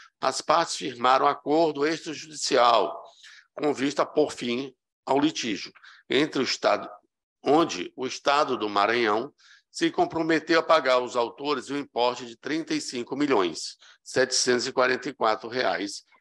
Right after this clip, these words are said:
em doze parcelas mensais iguais e sucessivas,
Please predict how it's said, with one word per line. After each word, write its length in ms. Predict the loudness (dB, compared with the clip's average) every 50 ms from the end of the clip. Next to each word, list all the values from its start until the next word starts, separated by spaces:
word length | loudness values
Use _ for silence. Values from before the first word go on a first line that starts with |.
| _ _ _ _
em 160 | -6 -6 -6
doze 460 | -4 0 4 6 6 6 4 4 0 2
parcelas 720 | 2 2 2 2 0 -2 0 0 2 2 2 0 0 -2
mensais 800 | -2 -2 -2 -2 -2 0 2 2 2 2 0 -2 -8 -10 -12 _ _ _ _ _ _ -4
iguais 540 | -2 -2 -2 2 4 6 6 6 4 2
e 80 | -4 -8
sucessivas, 880 | -10 -10 -10 -6 -4 -4 -4 -4 -4 -6 -6 -6 -4 -6 -8 -10 -10 -14